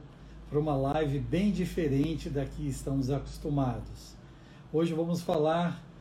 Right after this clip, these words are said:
sobre vinhos, vinhos naturais e, por que não, qualidade de vida. Esse é um conceito do Medicina do Conhecimento: trazer ciência e informação a qualquer momento,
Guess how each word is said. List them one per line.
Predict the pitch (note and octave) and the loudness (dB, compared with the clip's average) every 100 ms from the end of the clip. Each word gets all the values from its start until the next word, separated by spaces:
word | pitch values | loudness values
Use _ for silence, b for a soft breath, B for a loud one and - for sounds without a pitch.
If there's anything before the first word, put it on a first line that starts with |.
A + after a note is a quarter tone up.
| - | -18
sobre | - - E3 D3 E3+ E3+ D3 B2+ A2+ A2+ - | -12 -2 0 2 0 2 2 2 0 -4 -6
vinhos, | B2+ F3 A3+ B2+ - C#3 | -2 2 2 0 -4 -2
vinhos | C#3 G#3+ F#3 | 0 2 2
naturais | F3+ G3+ G3 D3+ D#3 A2+ A2+ - - - B B B - | 2 0 2 2 2 0 -6 -14 -18 -20 B B B -10
e, | |
por | C#3+ G#3+ | -6 -4
que | - A3+ | 0 2
não, | D3 E3+ A#3 A3+ B B B | 4 2 0 -2 B B B
qualidade | - G3+ G3+ D3 E3+ F3 | 4 4 4 4 2 2
de | F#3 | 0
vida. | C#3 E3 C#3 A2 - - - B B B | 0 0 0 -2 -8 -16 -20 B B B
Esse | G#3+ B3 C4 | 4 4 2
é | |
um | B3 | 2
conceito | A3+ A#3 F3 - F#3+ F#3+ F3+ | 2 0 0 2 0 0 -4
do | F3 | -2
Medicina | F#3 - - F3+ | 0 0 -4 -6
do | E3+ | -4
Conhecimento: | F3 F3+ F3 - D#3+ C3+ - C3+ | -4 -4 -4 -2 0 0 -2 -4
trazer | D#3 D3+ C3+ D#3 | 0 0 2 -2
ciência | - F3+ D3+ E3+ E3+ E3 | -2 -2 0 0 -2 -4
e | |
informação | C#3 D#3 C#3 C3+ C3 E3+ F#3+ G#3 B B B B | 0 0 2 0 0 0 0 -2 B B B B
a | D#3+ | -2
qualquer | E3+ D#3+ - F#3+ F#3 | 4 4 4 2 4
momento, | E3+ C3+ D#3 F#3 G3 | 4 4 4 0 -4